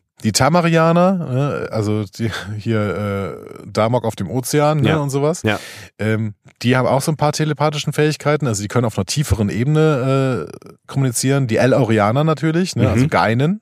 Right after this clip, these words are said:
Speaker 2: Ja.
Speaker 1: ne? Hat ganz klar telepathische Fähigkeiten. Und die Bajoraner haben auch so eine ganz, ganz geringe Form der Telepathie. So.
Speaker 2: Mhm.
Speaker 1: Aber ganz, ganz gering.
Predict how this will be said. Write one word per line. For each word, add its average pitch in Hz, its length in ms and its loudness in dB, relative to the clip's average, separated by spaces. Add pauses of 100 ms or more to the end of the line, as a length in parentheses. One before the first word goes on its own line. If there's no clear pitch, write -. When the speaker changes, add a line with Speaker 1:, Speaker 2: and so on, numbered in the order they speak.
Speaker 2:
Ja. 113 160 4
Speaker 1:
ne? 139 80 0
Hat 123 160 -4 (180)
ganz 110 240 -2
klar 113 180 2
telepathische 139 460 -2
Fähigkeiten. 147 380 -2 (400)
Und 120 100 2
die 113 60 -2
Bajoraner 127 580 4
haben 120 160 0
auch 131 80 0
so 135 80 -4
eine 113 80 0
ganz, 107 240 -2
ganz 110 220 0 (360)
geringe 110 360 2
Form 104 260 2
der 101 100 0
Telepathie. 87 640 -6 (100)
So. 98 140 -14 (100)
Speaker 2:
Mhm. 101 280 2
Speaker 1:
Aber 92 240 0 (580)
ganz, 101 240 2
ganz 80 220 -4
gering. 71 280 -8